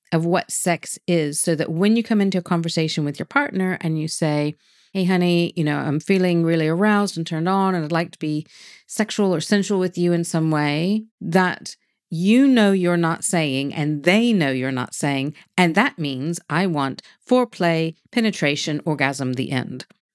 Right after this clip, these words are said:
Maybe that's what you want, and it's not wrong to want that. But if that's all you want,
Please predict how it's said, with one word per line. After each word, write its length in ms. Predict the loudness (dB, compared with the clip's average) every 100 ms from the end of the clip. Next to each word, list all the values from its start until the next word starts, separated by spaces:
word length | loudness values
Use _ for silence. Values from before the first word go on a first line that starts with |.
| 0
Maybe 360 | 2 2 -2
that's 260 | -4 -6 -6
what 140 | -6
you 100 | -4
want, 520 | -2 -2 -4 -12 -14 -8
and 180 | -6 -4
it's 100 | -4
not 220 | -4 0
wrong 340 | 2 2 0 -6
to 140 | -10
want 260 | -12 -14 -14
that. 300 | -14 -14 -18 _ -20 _ -6
But 180 | -6 -4
if 100 | -4
that's 220 | -4 -4 0
all 260 | 2 2 2
you 160 | -4
want, 580 | -6 -8 -6 -8 -10 -20